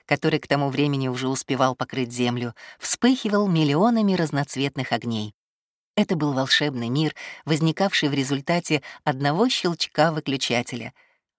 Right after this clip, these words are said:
Он очаровывал меня. Я уже предвкушала рождественский ужин, подарки и сладости. Впереди были долгие каникулы, целых три недели счастливого безделья.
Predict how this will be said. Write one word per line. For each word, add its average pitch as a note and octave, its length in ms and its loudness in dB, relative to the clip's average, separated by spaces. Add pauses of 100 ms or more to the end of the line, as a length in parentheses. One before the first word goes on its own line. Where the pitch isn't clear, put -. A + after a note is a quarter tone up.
Он E3 180 4
очаровывал A2+ 640 0
меня. G#2 340 -8 (840)
Я B3 200 6
уже C#4 200 4
предвкушала G#3 720 2
рождественский C3+ 920 -2
ужин, A3 420 2
подарки D3 600 2
и A#2+ 80 0
сладости. F#3+ 720 0 (240)
Впереди D3 440 4
были B2 220 0
долгие A#2+ 360 0
каникулы, B2 600 0 (180)
целых B2 300 0
три - 180 -2
недели C3 400 2
счастливого C3+ 640 0
безделья. B2 680 -2